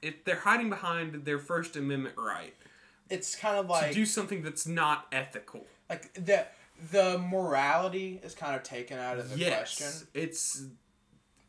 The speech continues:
Speaker 1: it's an unspoken rule that, are you allowed to say it?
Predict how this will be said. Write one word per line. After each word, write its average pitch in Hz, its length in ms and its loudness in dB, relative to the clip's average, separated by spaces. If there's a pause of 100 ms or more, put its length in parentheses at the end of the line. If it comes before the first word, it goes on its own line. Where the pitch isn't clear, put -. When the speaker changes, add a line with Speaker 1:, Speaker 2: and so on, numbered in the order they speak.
(540)
Speaker 1:
it's 196 180 -2
an 214 120 -4
unspoken 202 680 0
rule 127 400 -2 (680)
that, 151 460 2 (500)
are 175 140 4
you 185 200 0
allowed 160 480 2
to 247 80 -2
say 254 440 2
it? 240 240 -4